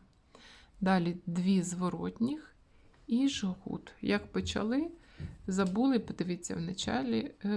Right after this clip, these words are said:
як в'язали з нахилом вліво. Він однаковий, що, е, в началі роботи, що в кінці. Єдине, посерединки ми їх в різні сторони перекручуємо, так воно, як квіточка,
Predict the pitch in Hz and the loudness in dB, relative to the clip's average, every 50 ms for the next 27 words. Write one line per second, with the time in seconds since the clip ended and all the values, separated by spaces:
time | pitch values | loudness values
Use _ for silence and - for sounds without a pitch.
0 | 202 196 196 196 190 190 190 - - 185 180 185 180 175 170 180 180 185 190 214 | 0 0 0 -2 -2 -4 -6 -4 -4 -4 -2 -2 -2 -2 -4 -4 -2 2 2 2
1 | 240 226 - - 190 190 190 185 190 190 - - - _ - - - 190 180 175 | 2 0 -2 -4 -2 0 2 0 0 -2 -6 -14 -20 _ -20 -6 -4 -2 -2 0
2 | 165 160 160 165 175 185 185 196 190 - - - - - - - - 185 208 214 | -2 -4 -4 -4 -6 -6 -6 -6 -8 -10 -18 -20 -20 -20 -8 -2 2 4 6 6
3 | 220 220 208 196 180 175 175 180 - - 185 - - - 190 190 - - - - | 6 6 6 4 0 0 -2 -4 -8 -8 -10 -8 -6 -8 -8 -10 -12 -16 -20 -20
4 | - - - - - - - - 196 190 180 - - - - - 190 185 185 175 | -20 -20 -12 -8 -8 -6 -4 -2 0 0 -2 -2 -6 -10 -8 -4 -4 -2 -2 -2
5 | 170 170 170 175 180 185 190 214 262 277 285 285 - 190 190 196 - 247 262 277 | -4 -4 -6 -8 -8 -10 -10 -12 -12 -14 -16 -2 0 2 2 2 2 2 4 4
6 | 277 262 247 240 220 233 226 226 - - 180 - - 202 196 - - 185 175 175 | 4 2 2 0 2 2 0 0 0 -4 -6 -2 -2 -2 -2 -2 -2 -2 -2 -2
7 | - - 170 170 175 165 175 208 226 254 247 240 233 - - - 190 190 - - | -4 -6 -4 -4 -4 0 2 2 2 2 0 -4 -6 -10 -8 -6 -6 -6 -2 -2
8 | 190 180 160 151 147 156 156 - - - 165 156 160 160 175 - - 180 165 165 | -2 0 0 0 -2 -4 -6 -6 -6 -6 -4 -4 -4 -4 -6 -8 -8 -4 -4 -4
9 | 165 165 165 160 - - - - 175 - - 180 190 185 196 190 - - - - | -2 -2 -4 -4 -4 -8 -10 -8 -6 -4 -4 -4 -4 -4 -6 -8 -10 -18 -20 -20
10 | - - - - - - - - - - - - - - - - - _ _ _ | -20 -20 -20 -20 -20 -20 -20 -20 -20 -20 -20 -20 -20 -20 -20 -20 -20 _ _ _
11 | _ - _ 180 185 180 175 175 - - 254 277 269 - - 185 180 170 160 - | _ -6 _ 2 2 2 2 -2 -2 -2 -2 -2 -2 -2 -2 -2 -2 -2 -2 -4
12 | - - 208 208 - 175 175 175 175 170 190 190 180 185 185 - - - 170 160 | -4 -4 -4 -4 -4 -4 -4 -2 -2 -2 -2 -2 -2 -2 -4 -6 -12 -10 -10 -10
13 | - - - 180 - - - - - 185 | -8 -10 -12 -10 -8 -10 -10 -8 -8 -10